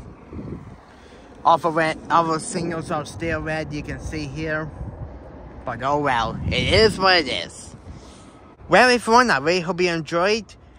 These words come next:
our trip to Snyder West today. If you enjoyed it, then please make sure you give it a really big thumbs up.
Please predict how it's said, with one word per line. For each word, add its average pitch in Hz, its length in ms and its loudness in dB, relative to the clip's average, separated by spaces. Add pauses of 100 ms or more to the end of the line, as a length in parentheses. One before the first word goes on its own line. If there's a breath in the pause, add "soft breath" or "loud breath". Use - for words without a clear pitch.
(120 soft breath)
our 117 240 -6
trip 175 340 -4
to 139 160 -6
Snyder 156 380 -2
West 151 340 -2
today. 117 400 -8 (560 soft breath)
If 131 160 -8
you 139 60 -2
enjoyed 143 480 -2
it, 208 120 4 (120)
then 107 180 -2
please 135 300 -6
make 151 160 -4
sure 156 160 0
you 147 80 0
give 143 180 0
it 147 60 2
a 127 80 2
really 180 240 2
big 185 260 0
thumbs 185 320 4
up. - 260 4